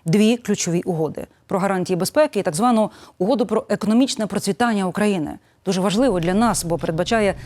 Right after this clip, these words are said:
залучення близько восьмисот мільярдів доларів упродовж десяти років для відновлення України і запуску її економіки. Київ сподівається, що якщо запропонувати Вашингтону участь у повоєнній відбудові, особливо у проєктах, до яких Трамп може бути прихильним,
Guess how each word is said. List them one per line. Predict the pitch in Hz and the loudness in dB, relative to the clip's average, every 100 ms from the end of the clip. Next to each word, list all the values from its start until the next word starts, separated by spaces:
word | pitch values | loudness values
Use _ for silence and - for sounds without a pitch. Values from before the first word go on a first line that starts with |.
| - - | -16 -2
залучення | 185 220 208 196 | 2 2 0 -2
близько | 170 185 - 170 | 0 0 0 -2
восьмисот | 170 185 - 254 220 | 0 0 0 0 2
мільярдів | 180 175 190 - 165 | 4 4 2 0 -2
доларів | 147 175 175 220 | 0 2 2 2
упродовж | 233 180 170 151 | 0 0 0 0
десяти | 151 170 170 | -2 -2 0
років | 185 247 214 196 - - | 2 2 0 0 -6 -8
для | 180 196 | 0 2
відновлення | 196 190 214 175 170 | 4 4 2 2 0
України | - - 175 240 247 - | -2 -2 0 2 2 2
і | 196 196 - - | -2 -2 -14 -6
запуску | 147 190 170 196 - | 0 0 0 -6 -2
її | 202 175 160 - | 0 0 0 -2
економіки. | 220 233 226 151 - - _ - - - - | 2 2 2 -2 -6 -14 _ -18 -16 -16 0
Київ | 277 240 | 2 2
сподівається, | 247 220 233 220 196 | 2 2 2 2 0
що | 180 - 190 185 | -2 0 0 2
якщо | 180 - 220 | 0 0 -2
запропонувати | 190 175 180 202 214 175 | -2 -2 0 0 0 -2
Вашингтону | 165 175 - 247 233 196 170 _ _ | -2 -4 -4 0 0 0 -4 _ _
участь | 247 247 254 233 - | -2 0 -2 -4 -6
у | 180 | -6
повоєнній | 175 175 180 214 185 165 | 0 0 2 2 2 0
відбудові, | 165 156 156 240 285 220 165 - | 0 0 2 2 2 0 -2 -6
особливо | 151 175 202 | -4 0 2
у | 180 | 0
проєктах, | - 190 196 - 170 - - - 175 | 0 0 0 -2 -6 -8 -20 -8 -4
до | |
яких | 180 190 | -2 -4
Трамп | - 214 196 165 - | 0 0 0 -2 -6
може | 147 | -6
бути | 147 143 151 | -6 -6 -6
прихильним, | 160 - 254 277 220 | -6 0 4 4 4